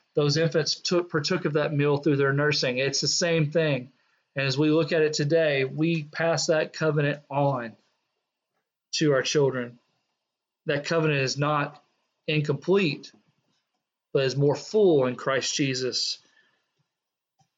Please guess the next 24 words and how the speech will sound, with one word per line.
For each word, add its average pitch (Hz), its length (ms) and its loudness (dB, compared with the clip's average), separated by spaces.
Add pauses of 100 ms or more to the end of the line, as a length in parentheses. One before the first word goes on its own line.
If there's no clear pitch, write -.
(260)
And 131 80 -4
we 135 100 2
remember 143 400 2
that 143 220 -2
covenant 143 400 0
as 131 140 -4
we 135 100 -4
take 143 300 -4
the 151 80 0
Lord's 143 560 0 (140)
Supper, 135 640 0 (480)
we, 131 140 -4
what 139 180 0
we 139 80 0
call 139 280 -2
communion, 139 540 -2
a 123 80 -4
common 143 600 -2
unity 139 440 -2
in 139 240 -4
the 123 80 -6
body 135 400 0
of 127 120 -6
Christ. 135 600 -2